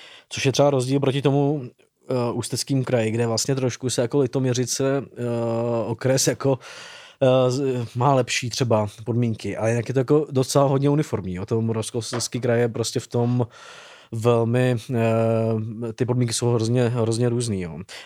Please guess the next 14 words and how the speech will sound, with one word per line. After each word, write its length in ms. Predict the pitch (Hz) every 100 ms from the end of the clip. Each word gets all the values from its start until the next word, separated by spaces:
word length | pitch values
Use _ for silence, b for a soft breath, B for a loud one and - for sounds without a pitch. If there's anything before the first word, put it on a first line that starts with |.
| -
A 560 | 117 117 113 113 113 120 -
potom, 360 | 120 - 127 113
eh, 540 | 117 71 - - - - -
o 140 | - -
tom 160 | 117
asi 160 | 113 -
taky, 220 | 113 -
taky 220 | 120 110
kolega 280 | 107 110 107
bude 400 | 113 110 82 117
mluvit 240 | 113 113 113
víc 180 | 113 -
než 180 | 117
já, 260 | 120 113